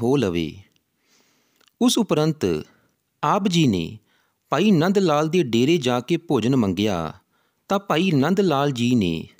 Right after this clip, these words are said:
ਜੋ ਕੁਝ ਤਿਆਰ ਸੀ, ਗੁਰੂ ਜੀ ਅੱਗੇ ਲਿਆ ਕੇ ਰੱਖ ਦਿੱਤਾ। ਗੁਰੂ ਜੀ ਛਕ ਕੇ ਬੜੇ ਪ੍ਰਸੰਨ ਹੋਏ ਅਤੇ ਆਪਣੇ ਮਹਿਲਾਂ ਵਿੱਚ ਆ ਗਏ। ਦੂਜੇ ਦਿਨ ਜਦੋਂ ਫੇਰ ਸਿੱਖਾਂ ਦੇ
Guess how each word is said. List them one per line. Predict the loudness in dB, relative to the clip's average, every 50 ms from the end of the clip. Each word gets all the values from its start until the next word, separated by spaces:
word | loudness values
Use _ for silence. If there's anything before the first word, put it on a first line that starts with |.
| _ _ _ -10
ਜੋ | -2 0 2 2 2
ਕੁਝ | 2 0 -2 -2 -2 -4 -2 -2
ਤਿਆਰ | -2 -2 0 -2 -2
ਸੀ, | -4 -4 -4 -4 -4 -6 -8 -12 -16 _ _ _ _ _ _ _ _
ਗੁਰੂ | -4 -2 0 2 2 2
ਜੀ | 2 2 0
ਅੱਗੇ | 0 0 -2 0 0
ਲਿਆ | 0 0 0 -2
ਕੇ | -2 -2 -2 -2
ਰੱਖ | -2 -4 -6 -6 -8
ਦਿੱਤਾ। | -6 -6 -8 _ -10 -10 -10 -10 -12 -16 _ _ _ _ _ _ _ _ _ _ _ _ _ _ _ _ _ _ _ _ -2
ਗੁਰੂ | 0 0 0 2
ਜੀ | 0 -2 0
ਛਕ | -2 -4 -4 -4 -4 -4 -4
ਕੇ | -2 0 0 0 -2 -4 -6 -12 _ _ _ _ -12
ਬੜੇ | -6 -2 0 0 0
ਪ੍ਰਸੰਨ | 0 -2 -4 -4 -2 -2 0 -2 -2
ਹੋਏ | -2 -4 -6 -6 -6 -8 -10 -16 _ _ _ _ _ _ _ _ _ _ _ -10
ਅਤੇ | -4 -2 0 0
ਆਪਣੇ | 0 -2 -2 -2 0 0
ਮਹਿਲਾਂ | 0 0 0 -2 -2 -2 -2
ਵਿੱਚ | -2 -4 -4 -4 -6 -4 -4
ਆ | -4 -2 -2 -2
ਗਏ। | -4 -4 -4 -4 -6 -10 -14 -20 _ _ _ _ _ _ _ _ _ _ _ _ _ _ _ _ _ _ _ -12
ਦੂਜੇ | -6 -2 -2 -2 0 2 0 2
ਦਿਨ | 4 4 2 2
ਜਦੋਂ | 2 2 0 0 0 0 -2 -2 -4 -6 -10 -14 _ _ _ _ _ _ _ _ _
ਫੇਰ | -2 0 0 2
ਸਿੱਖਾਂ | 2 -2 -2 -4 _ -6 -4 -2 0
ਦੇ | 0 0 -2 -2 -6 -8